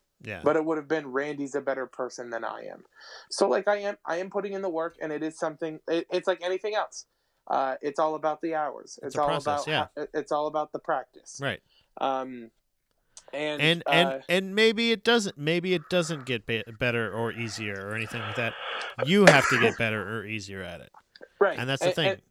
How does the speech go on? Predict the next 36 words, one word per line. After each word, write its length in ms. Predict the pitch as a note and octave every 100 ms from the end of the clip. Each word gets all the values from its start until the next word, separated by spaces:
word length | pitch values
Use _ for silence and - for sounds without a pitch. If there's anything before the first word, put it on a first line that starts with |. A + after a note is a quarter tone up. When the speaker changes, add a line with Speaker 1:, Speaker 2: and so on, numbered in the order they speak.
| _ _ _ _ _ _ _
Speaker 2:
and 160 | F#3 G3+
that's, 200 | G#3+ -
and 140 | F#3 F#3+
that's 180 | G3 G3
another 280 | F3+ F3+ E3
thing 180 | E3+ E3+
too, 140 | G3
is, 100 | E3
like, 200 | D3+ C#3 -
um, 500 | C#3+ C3+ C3 C3 B2 _ _ _ - D3+ D#3 -
uh, 120 | D#3+ - _ -
not 180 | G3 -
to 80 |
toot 200 | D3+ F#3
my 140 | D#3 D#3
own 140 | D3 D3+
horn, 260 | A#3 A#3 F#3+
but, 140 | F3+
like, 220 | E3 D3+
my 160 | C#3+ C#3+
therapist 380 | D3+ C3+ C#3+ C3
and 80 | C3+
I 40 |
have 120 | B2
also 220 | B2 A#2+ C3+
talked 200 | C3 -
about 160 | C3 C3+
how, 100 | C3
like, 180 | B2+ - _ _ _ _ - - - C3+ -
without 560 | F#3 D#3 F3 F#3 F3+ F#3+
ever 260 | E3+ E3 E3+
having 320 | E3+ E3 E3
even 200 | E3 D3+
gone 220 | D3+ D3+
to 100 | C#3+ C#3
therapy 580 | D3 C#3+ D3 E3+ E3+